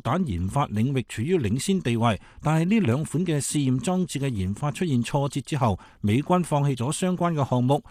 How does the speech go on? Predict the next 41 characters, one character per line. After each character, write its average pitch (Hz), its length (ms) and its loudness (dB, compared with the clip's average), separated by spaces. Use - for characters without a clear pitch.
響 139 180 2
高 180 240 4
超 190 140 0
音 180 240 2
速 - 180 -2
導 131 120 2
彈 139 280 0
防 101 220 -2
禦 120 180 0
方 175 220 -2
面， 143 240 2
佢 190 160 2
曾 113 220 0
經 208 220 2
連 107 160 2
續 - 160 -4
七 - 160 0
年 117 180 -2
出 - 180 -6
席 - 80 -8
咗 127 200 -4
相 190 280 -2
關 180 160 0
嘅 147 140 -2
太 143 240 0
空 185 240 -2
傳 95 240 -6
感 170 180 -2
器 156 240 2
可 156 220 0
行 95 240 -4
性 147 300 -2
研 98 200 -6
究 139 200 0
會 120 240 0
議。 123 260 2
海 190 160 2
藤 202 120 4
上 147 160 -2
將 170 220 -2
話， 160 240 0